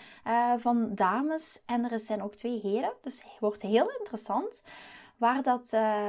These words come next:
Ilse en ik jullie vragen allemaal gaan beantwoorden over de liefde. We gaan live een podcast opnemen. Die podcast gaat ook op YouTube bijvoorbeeld verschijnen.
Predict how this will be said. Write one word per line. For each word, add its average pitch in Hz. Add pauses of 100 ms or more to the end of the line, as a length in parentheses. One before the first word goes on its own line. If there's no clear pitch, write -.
(100)
Ilse 269
en 220
ik 220 (120)
jullie 220
vragen 202
allemaal 226
gaan 226
beantwoorden 202
over 247
de 262
liefde. 214 (200)
We 214
gaan 202
live 254
een 277
podcast 254
opnemen. 214
Die 208
podcast 220
gaat 214
ook 220
op 226
YouTube 254
bijvoorbeeld 220
verschijnen. 202